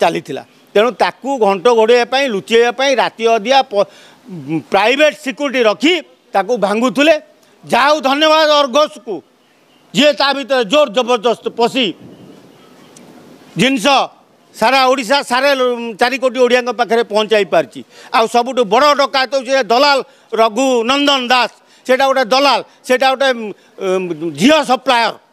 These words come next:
ଯିଏ ତା ଘର ବାଟେ ଝିଅ ପଠାଉଥିଲା ପାଣ୍ଡିଆନ ଉପଭୋଗ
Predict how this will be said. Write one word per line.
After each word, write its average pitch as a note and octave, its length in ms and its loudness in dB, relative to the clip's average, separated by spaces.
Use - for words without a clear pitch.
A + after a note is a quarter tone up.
ଯିଏ B3 240 2
ତା B3 220 2
ଘର A3+ 300 0
ବାଟେ C#4+ 280 0
ଝିଅ A#3+ 240 0
ପଠାଉଥିଲା C4 520 0
ପାଣ୍ଡିଆନ B3+ 360 -2
ଉପଭୋଗ B3 380 2